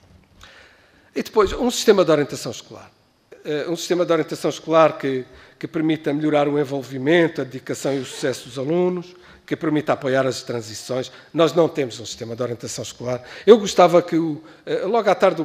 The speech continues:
o, o doutor Pedro Taborda, se calhar, fala-vos disso, eh,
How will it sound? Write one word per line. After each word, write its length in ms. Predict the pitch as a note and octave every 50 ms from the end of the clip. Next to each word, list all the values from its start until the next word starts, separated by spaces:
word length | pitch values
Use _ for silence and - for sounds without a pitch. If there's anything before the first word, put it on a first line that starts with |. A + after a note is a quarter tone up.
| C#3+ -
o, 280 | - - D#3+ E3+ C3+
o 40 | E3+
doutor 300 | D3+ F3 D#3 - F3+ D#3+
Pedro 320 | E3 - - F3 - - -
Taborda, 420 | D#3 C#3 B2+ D3+ D3+ D3+ C#3+ C#3+
se 80 | B2+ -
calhar, 240 | - C3+ C#3+ C3+
fala-vos 460 | - - C#3 C3 C3 B2 A#2+ A#2+ A2+ G#2+
disso, 320 | B2 C#3+ C#3 - - - - - - - - - -
eh, 460 | - C3+ C#3 C#3 C3+ C3 B2+ B2 A2